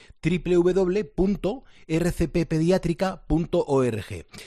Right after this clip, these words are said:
Y una vez que entramos, eh, abrimos la pestaña de arriba, en la que pone curso R C P básica, y en ella, em, hay otra pestaña que se llama población general. Allí es donde están esos vídeos de no más de un minuto aproximadamente.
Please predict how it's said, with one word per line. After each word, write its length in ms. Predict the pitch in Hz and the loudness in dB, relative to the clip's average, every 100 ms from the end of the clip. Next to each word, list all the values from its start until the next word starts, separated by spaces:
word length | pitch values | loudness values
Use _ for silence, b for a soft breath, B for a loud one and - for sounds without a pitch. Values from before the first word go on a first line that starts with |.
| B B B _ | B B B _
Y 120 | 160 | 0
una 140 | 220 | 2
vez 120 | 262 - | 2 0
que 100 | 214 | -2
entramos, 580 | 196 214 208 247 - _ | 0 0 0 -4 -10 _
eh, 200 | 135 135 | -6 -4
abrimos 360 | 131 135 196 202 | -4 0 0 0
la 100 | 180 | 0
pestaña 380 | 165 190 180 175 | 0 0 0 2
de 60 | |
arriba, 400 | 165 208 180 240 - | 2 2 0 -4 -12
en 200 | 123 113 | -8 -6
la 100 | 110 | -6
que 120 | 117 | -4
pone 300 | 147 156 151 | -2 -2 -2
curso 340 | 151 151 156 | -4 -2 -2
R 140 | 151 147 | -2 -2
C 160 | 147 | -4
P 160 | 127 139 | -4 -2
básica, 540 | 180 - 131 131 175 B B B B B B | 0 0 -2 -6 -8 B B B B B B
y 200 | 170 147 | -2 2
en 80 | 156 | 2
ella, 340 | 220 247 226 - | 2 0 -4 -8
em, 400 | 160 139 139 143 - - | -4 -2 0 -4 -8 -4
hay 160 | 175 | 0
otra 240 | 208 196 180 | 0 -2 -4
pestaña 480 | 175 - 180 180 285 _ | -2 0 0 -2 -8 _
que 100 | - | -8
se 140 | 117 135 | -4 -2
llama 240 | 165 151 | -2 -2
población 460 | 151 139 123 147 139 | -2 -2 -2 -2 -2
general. 480 | 139 127 170 180 b b b b b b | -2 -2 -2 -4 b b b b b b
Allí 260 | - 127 160 | -4 0 0
es 60 | 170 | 0
donde 180 | 175 | 0
están 220 | 156 170 165 | 0 0 0
esos 240 | 139 139 | 0 0
vídeos 420 | 165 185 170 135 | 0 2 0 0
de 120 | 120 | -4
no 140 | 117 147 | -2 -2
más 180 | 151 120 | -2 -2
de 300 | 135 127 - | -2 -2 0
un 160 | 160 | 2
minuto 340 | 131 147 185 139 | 4 2 2 0
aproximadamente. 880 | - 131 135 127 135 196 127 147 | -2 -2 -2 0 2 2 2 -2